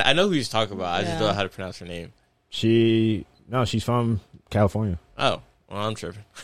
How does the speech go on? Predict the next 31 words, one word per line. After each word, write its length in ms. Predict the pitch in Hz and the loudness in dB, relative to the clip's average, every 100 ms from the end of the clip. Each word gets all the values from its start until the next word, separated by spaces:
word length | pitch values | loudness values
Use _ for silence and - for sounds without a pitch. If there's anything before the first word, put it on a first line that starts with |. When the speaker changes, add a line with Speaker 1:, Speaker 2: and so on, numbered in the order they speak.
| - 196 | -12 -6
Speaker 2:
Okay, 340 | 208 208 196 | -4 0 0
so 220 | - 202 | 0 0
if 100 | 196 | 2
Elton 340 | 190 190 226 220 | 0 2 0 2
John 340 | 202 202 185 | 2 2 0
is 160 | 185 185 | -4 -6
the 80 | |
same 280 | 185 175 180 | -4 -2 -2
era 220 | 151 175 | 0 0
as 240 | 156 175 175 | 0 -2 -2
Madonna, 680 | 165 165 151 160 185 269 320 _ _ _ _ _ _ _ - | -4 -4 -6 -4 -4 -6 -8 _ _ _ _ _ _ _ 2
Speaker 1:
Actually, 300 | 175 208 190 | 2 4 6
I've 240 | 185 196 | 8 10
Speaker 2:
I 40 | 214 | 10
Speaker 1:
heard 160 | 190 | 8
more 260 | 151 156 170 | 8 10 10
Speaker 2:
feel 60 | 160 | 10
Speaker 1:
about 260 | 151 131 | 8 8
Madonna 460 | 123 113 107 131 156 | 4 2 4 4 2
than 140 | 120 | 2
I've 60 | 196 | 6
Speaker 2:
Yeah, 140 | 196 | 8
Speaker 1:
heard 100 | - | 8
Speaker 2:
than 60 | - | 8
Speaker 1:
about 240 | 113 - | 6 6
Speaker 2:
Elton 260 | 117 - 175 | 2 0 -2
Speaker 1:
Elton 0 | |
John. 80 | 170 117 123 | 0 0 -2
Speaker 2:
John. 120 | 165 170 _ _ _ _ _ _ _ _ _ _ _ _ _ _ _ - _ _ _ - | -6 -14 _ _ _ _ _ _ _ _ _ _ _ _ _ _ _ -20 _ _ _ 6
I 220 | 262 302 | 8 8
also 640 | - 220 - 277 320 339 | 8 6 4 2 2 2